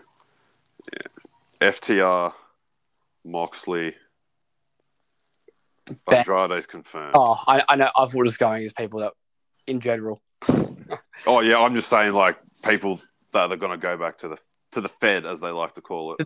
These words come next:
Speaker 2: to the, to the Big E. To the E.
Speaker 1: Speaking of Big E,
Speaker 2: Ooh.
Speaker 1: it's on fucking, got the best of New Day on T V right now.
Speaker 2: All coincidence. He could be coming back tomorrow.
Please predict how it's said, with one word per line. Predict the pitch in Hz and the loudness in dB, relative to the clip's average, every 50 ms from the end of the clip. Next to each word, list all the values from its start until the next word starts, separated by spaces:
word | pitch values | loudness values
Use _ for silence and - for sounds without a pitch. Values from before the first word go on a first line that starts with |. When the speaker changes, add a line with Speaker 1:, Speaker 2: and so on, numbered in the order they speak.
| - _ | -8 _
Speaker 2:
to | 165 | -4
the, | 143 151 135 - - | -2 -2 -4 -4 -10
to | - | -10
the | 143 143 | -10 -4
Big | 127 156 147 135 | -4 -4 -2 0
E. | 135 123 113 107 - _ _ _ _ _ _ | -2 -2 -4 -8 -14 _ _ _ _ _ _
To | - 127 | -14 -14
the | 127 - - | -14 -12 -12
E. | 127 117 104 - _ _ _ _ _ _ _ _ | -14 -14 -14 -18 _ _ _ _ _ _ _ _
Speaker 1:
Speaking | - - - 120 110 - 110 98 | -18 -10 -2 -2 -2 -2 -2 -4
of | 87 73 - | -6 -8 -6
Big | - 98 82 92 | -6 -4 -2 -2
E, | |
Speaker 2:
Ooh. | 95 87 82 82 80 - - - - - _ _ _ _ _ - | -4 -4 -4 -8 -10 -14 -20 -20 -20 -20 _ _ _ _ _ -18
Speaker 1:
it's | 107 110 123 - | -18 -14 -10 -10
on | 87 80 | -10 -10
fucking, | - - - - - - 87 82 80 - - | -12 -14 -14 -12 -8 -8 -8 -8 -10 -12 -10
got | 92 92 - | -8 -10 -10
the | - _ | -8 _
best | - 82 85 - | -10 -10 -10 -10
of | 80 80 | -10 -6
New | 82 85 | -6 -4
Day | 82 82 78 76 | -2 -2 -4 -4
on | 76 73 | -6 -6
T | - 82 | -4 -4
V | 78 | -4
right | 78 78 78 78 76 76 60 | -2 -2 -4 -4 -4 -6 -6
now. | 78 87 87 82 - _ _ - - _ _ _ _ _ _ _ _ _ | -6 -10 -10 -12 -14 _ _ -20 -20 _ _ _ _ _ _ _ _ _
Speaker 2:
All | 110 113 113 104 | -14 -14 -14 -14
coincidence. | - - 117 117 117 - - 139 147 - | -14 -14 -16 -16 -14 -12 -10 -10 -10 -12
He | - 123 | -12 -12
could | 123 | -10
be | 113 110 | -10 -8
coming | 120 113 104 | -8 -8 -6
back | 110 117 - | -8 -10 -10
tomorrow. | - 104 107 143 180 | -12 -12 -12 -12 -14